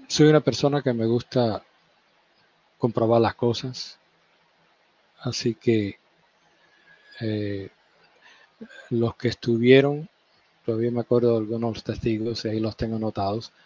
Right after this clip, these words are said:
en, en los contactos de naves estuvo Clark Dixon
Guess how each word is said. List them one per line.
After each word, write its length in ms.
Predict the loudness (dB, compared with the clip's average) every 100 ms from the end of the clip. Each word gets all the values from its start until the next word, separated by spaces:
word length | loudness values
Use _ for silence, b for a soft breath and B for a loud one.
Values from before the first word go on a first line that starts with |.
| B B B B B B _ 0
en, 480 | 2 2 -2 -6 -12 _ -10 -4
en 160 | -2
los 80 | -2
contactos 560 | -6 -4 -2 0 0 0
de 100 | 2
naves 460 | 4 2 0 -4
estuvo 920 | -8 -10 _ 0 2 4 4 4 2 -2 _ _ _
Clark 300 | -2 -2 -2 -2
Dixon 420 | -2 0 -4